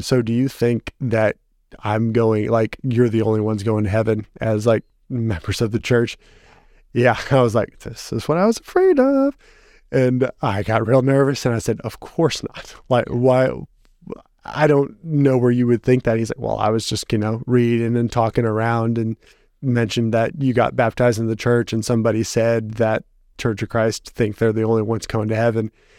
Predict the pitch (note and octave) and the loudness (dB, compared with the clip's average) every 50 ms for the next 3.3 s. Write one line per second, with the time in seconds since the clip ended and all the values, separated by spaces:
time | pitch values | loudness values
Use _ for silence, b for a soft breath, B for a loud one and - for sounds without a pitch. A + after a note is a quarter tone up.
0 | b b b A#2+ A2 G2 - - - - - B2 A2 A2+ A2+ - - G#2+ A2+ A#2+ | b b b -2 -2 -2 -4 -6 -8 -8 -8 -6 -6 -6 -6 -6 -4 -2 0 0
1 | B2 - - _ _ _ - B2 A#2+ A#2 B2 B2 A#2+ B2 B2 B2+ A#2 - - B2+ | 0 0 -2 _ _ _ -6 -2 0 0 2 2 2 2 2 0 0 0 0 -2
2 | A#2 A2 - A#2+ - - A#2 A2+ G#2+ G#2+ - - - C3 A#3 - - C4 - - | -2 0 -4 -4 -4 -2 -4 -2 -2 -4 -6 -2 -4 -4 -4 -4 -8 -8 -8 -4
3 | - D3+ D3+ F3+ F#3+ | 0 0 2 2 0